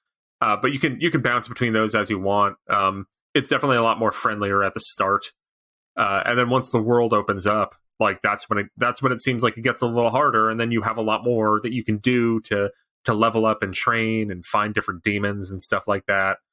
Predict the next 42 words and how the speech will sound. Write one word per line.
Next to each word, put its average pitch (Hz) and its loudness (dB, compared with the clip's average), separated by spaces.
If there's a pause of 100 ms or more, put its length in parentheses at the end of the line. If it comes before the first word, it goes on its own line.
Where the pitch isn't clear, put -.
(320)
And 127 0
they 123 4
are 151 2
also 135 0
adding 131 -2
a 101 -2 (200)
third 208 2
difficulty 104 -2
that 107 -2
is, 98 -4
like, 104 -2 (640)
I, 107 -4
I 113 -4
think 139 -4
it's, - -4
it's, 120 -2
it's - -2 (180)
safe, - -2 (180)
I 120 -2
think 139 -2
is 135 0
the 147 2
name 147 2
of 151 2
it, 165 0 (220)
which 131 2
is 117 0
even 123 2
easier 170 2
than 151 -2
easy. 110 0 (320)
That 113 0
is 107 -4
basically, 123 0
like, 110 0
if 107 -2
you 120 0
just 117 -4
wanna 110 2
romp 104 0
around 101 0
and 98 -8